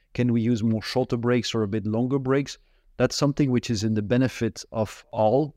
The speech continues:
uh, in, in terms of shift, because there's prevention of accidents, the production levels, quality levels are up as well, which I think is a very good way of using that, but it requires trust in all parties involved.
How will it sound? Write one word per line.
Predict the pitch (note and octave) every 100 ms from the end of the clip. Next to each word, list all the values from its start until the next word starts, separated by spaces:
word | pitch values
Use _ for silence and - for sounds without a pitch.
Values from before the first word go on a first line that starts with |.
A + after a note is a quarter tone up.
| -
uh, | D#3 -
in, | B2+ A#2+
in | A#2+ A2
terms | A#2+ A2+
of | A2
shift, | - A2
because | G#2 A2+
there's | G#2+ G2 - _ _ _
prevention | - G2+ A2+ A2 A2+
of | G2
accidents, | A2 - B2 A2+ A2+ G#2+
the | - G#2+
production | - A2 A2+ - A#2
levels, | A2+ G#2+ -
quality | - A#2 G#2
levels | A2 A2 A2 G2
are | F#2+ G#2+
up | G#2 A2
as | G2
well, | A#2 B2+
which | A#2+ A2+
I |
think | - G#2+
is | G#2
a | G#2
very | A#2 A#2
good | A#2 A2
way | G#2+ G#2+ G#2+
of | F#2+
using | G2 A#2 D3 C#3+
that, | C3+ C3+ _ _ _ -
but | A#2+
it | A#2+
requires | A#2 - - A2+ A2 G#2 -
trust | - B2 A#2+ -
in | A#2
all | A2+ A2
parties | - G#2+ G2 A2+ G#2
involved. | G#2 G2 A#2+ C#3+